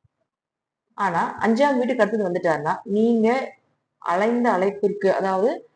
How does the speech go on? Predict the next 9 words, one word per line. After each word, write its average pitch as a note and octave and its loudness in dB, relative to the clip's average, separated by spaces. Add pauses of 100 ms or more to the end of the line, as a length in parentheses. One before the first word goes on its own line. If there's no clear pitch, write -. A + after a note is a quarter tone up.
நீங்க F#3 -10
என்னெல்லாம், G3 0 (380)
அஹ், F3+ 0
வேணும், F#3 0 (480)
எதுக்காக G#3 -2
நீங்க A#3+ 0
அலைஞ்சீங்களோ F3 2 (600)
இதுக்கெல்லாம் G#3 0
ஒரு G#3+ 2